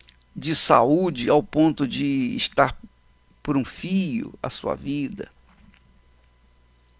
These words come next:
problemas de vícios, problemas concernentes a este mundo, aí eu diria que isso não é tribulação.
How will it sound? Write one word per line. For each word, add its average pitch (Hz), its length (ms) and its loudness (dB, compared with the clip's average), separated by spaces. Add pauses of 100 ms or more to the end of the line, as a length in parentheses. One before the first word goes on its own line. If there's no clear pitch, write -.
(540)
problemas 160 380 0
de 147 140 -6
vícios, - 1000 -10 (100)
problemas 165 640 0 (800)
concernentes 180 1900 0 (920)
a 131 120 4
este 131 360 -2
mundo, 185 520 -4 (920)
aí 135 300 0
eu 165 100 2
diria 120 560 -6 (720)
que - 160 -10
isso 120 220 -8
não 127 160 -4
é 160 100 2
tribulação. 113 800 -8